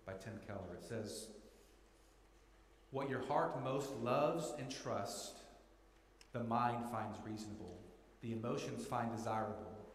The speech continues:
and the will finds doable." I'm gonna read that one or two more times here in a second, but let, let, let me just, let me just break it down, right? Basically what he's saying here is what I said just a moment ago, that really,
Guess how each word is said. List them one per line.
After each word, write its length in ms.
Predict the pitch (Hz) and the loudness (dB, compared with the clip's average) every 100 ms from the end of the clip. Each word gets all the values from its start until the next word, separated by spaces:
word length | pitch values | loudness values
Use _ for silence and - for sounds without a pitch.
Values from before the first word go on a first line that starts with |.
| - - - - - - | -18 -20 -20 -20 -18 -6
and 140 | 120 | -2
the 60 | 113 | -2
will 320 | 107 139 113 | 0 0 0
finds 600 | 104 110 104 95 95 - - 110 | -2 -2 -2 -4 -6 -10 -10 -8
doable." 360 | 104 - - - - - - - - - - - - | -6 -6 -8 -12 -16 -20 -20 -20 -20 -20 -20 -20 -14
I'm 60 | 120 | -8
gonna 140 | 123 | -4
read 200 | 117 123 113 | -2 0 0
that 200 | 92 - - - - - - - - | -2 -6 -10 -14 -18 -20 -20 -20 -14
one 140 | 113 113 | -8 -8
or 40 | |
two 160 | 98 120 | -6 -6
more 160 | 98 | -6
times 340 | 113 110 98 - | -6 -6 -6 -8
here 80 | 95 | -10
in 80 | |
a 20 | - | -10
second, 320 | 104 95 - - | -10 -10 -10 -12
but 240 | 110 - - - - | -12 -12 -14 -16 -12
let, 140 | 117 117 | -6 -2
let, 160 | 127 | -2
let 80 | 135 | 0
me 80 | 139 | 0
just, 240 | 139 131 | 0 -4
let 80 | 127 | -4
me 80 | 127 | -4
just 200 | 123 113 | -4 -2
break 220 | 123 117 | -2 0
it 120 | 117 113 | -2 -2
down, 200 | 110 104 92 | -2 -4 -4
right? 180 | 101 - - - - - - - - - - 135 | -4 -4 -8 -14 -18 -20 -20 -20 -20 -20 -14 -2
Basically 400 | - 180 180 175 | 4 4 4 4
what 160 | 147 143 | 4 4
he's 140 | 135 | 4
saying 260 | 143 - - | 4 2 2
here 240 | 113 110 | 0 0
is 80 | 117 | 0
what 120 | 127 | 2
I 60 | 123 | 2
said 180 | 135 131 | 2 0
just 160 | 123 | 0
a 60 | 127 | -2
moment 260 | 131 127 113 | -2 0 0
ago, 340 | 127 143 120 | 2 4 4
that 180 | 120 127 | 4 2
really, 420 | 165 233 - - | 4 6 6 4